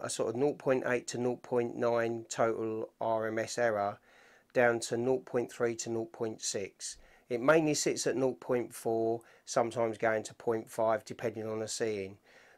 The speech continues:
Tho-, so those result, results are absolutely amazing. I'm so happy with them. One of the big advantages with it, though, is everything's so smooth on the mount, so balancing it has ma-, it's become a complete breeze.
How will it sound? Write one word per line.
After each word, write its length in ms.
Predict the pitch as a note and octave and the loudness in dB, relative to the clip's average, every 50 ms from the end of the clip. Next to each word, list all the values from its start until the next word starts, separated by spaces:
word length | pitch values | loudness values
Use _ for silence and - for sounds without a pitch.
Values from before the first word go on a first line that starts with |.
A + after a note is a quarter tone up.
| _ - | _ 2
Tho-, 220 | A#2+ A#2+ A#2+ - - | 4 4 4 2 0
so 240 | - - - C#3+ B2+ | -4 -2 2 4 8
those 300 | C3 C#3 D3 D3 B2 C3 | 8 8 8 8 6 2
result, 400 | C3 A#2+ B2+ C3 A#2+ A2+ G#2+ - _ _ | 2 4 6 6 6 6 4 0 _ _
results 540 | - B2 B2 A#2+ A#2 B2+ A#2 A2 - - - | -6 -4 0 4 6 6 6 6 4 0 -2
are 80 | A2+ - | 0 2
absolutely 600 | - B2+ C3 - - - A#2 A2+ A2+ A2 - A2+ | 2 0 0 -2 -4 -4 -2 -2 -2 0 -2 -2
amazing. 640 | A2 A2+ A2+ A2 A2+ A2 G2+ - - A2 G2+ G2+ G#2 | 0 0 0 0 0 0 -4 -4 -4 -4 -4 -4 -4
I'm 140 | - A2+ A2+ | -6 -6 -6
so 200 | A2+ - A#2+ A2+ | -4 -2 -2 0
happy 340 | A2 A#2 A#2 A#2 - - A#2 | 0 0 -2 -2 -2 -6 -6
with 180 | A2 A2 G2+ | -6 -6 -6
them. 240 | - G#2 G2+ G2+ G2+ - _ - - - - - _ | -6 -8 -8 -10 -12 -16 _ -20 -20 -20 -20 -4 _
One 160 | - D#3 E3 | 6 8 8
of 80 | E3+ D#3 | 8 8
the 40 | C#3 | 6
big 320 | B2+ - E3 D#3+ D3 - | 4 2 2 2 2 0
advantages 720 | B2 A2 - A2+ G#2+ G#2+ G#2+ G2+ - - - - A2 G2+ G#2+ | -2 -2 0 2 2 2 0 -2 -6 -8 -8 -6 -6 -4 -4
with 160 | A2 G#2+ G2+ | -4 -2 -2
it, 140 | A2 - - | -2 -2 0
though, 300 | A2 A2 A#2 A#2+ B2 A#2 | 2 2 2 2 2 0
is 540 | - - A#2+ A#2+ A#2+ A#2+ A#2+ A2+ A2+ - - - | -2 -2 -2 0 0 0 -2 -2 -4 -6 -4 -2
everything's 600 | C3+ C#3 C3+ C#3+ C3+ - - B2+ B2+ B2+ B2 - | -2 -2 -2 -2 -4 -2 0 0 2 0 0 0
so 240 | - - B2+ A#2+ B2 | 0 2 2 2 2
smooth 500 | A#2+ - - - B2+ B2 B2 A#2+ A2+ G#2+ | 0 -2 -2 0 0 0 0 0 -2 -4
on 140 | G#2 G2+ G2 | -6 -6 -6
the 80 | G2+ | -4
mount, 340 | G2+ G2+ G2+ G2+ G2 F#2+ - | -4 -4 -2 -2 -4 -6 -8
so 380 | - - - A2+ A2+ A2+ A2 A2 - | -6 -2 0 0 0 0 -2 -2 2
balancing 580 | - C3+ C#3+ C#3 C3 A#2+ - - - A2 G2+ | 6 6 6 6 4 0 -2 -6 -8 -8 -6
it 240 | G2+ G2+ G#2 A2 A2 | -4 -2 -2 -2 -4
has 160 | - A2+ - | -6 -8 -8
ma-, 120 | - A2+ A2+ | -6 -4 -4
it's 260 | A2+ - - A2 - | -4 -4 -6 -8 -10
become 340 | - A#2+ A#2 - A#2 A2 A2+ | -12 -10 -6 -4 -4 -4 -4
a 100 | A2 A2 | -6 -8
complete 540 | - - A#2+ A2+ - - C3 A#2 A2+ A2 - | -10 -12 -16 -14 -8 -6 -4 -4 -4 -4 -2
breeze. 480 | A#2 A#2+ A2+ G#2+ G2 F#2+ G2 - - | -2 0 0 -2 -4 -8 -12 -14 -16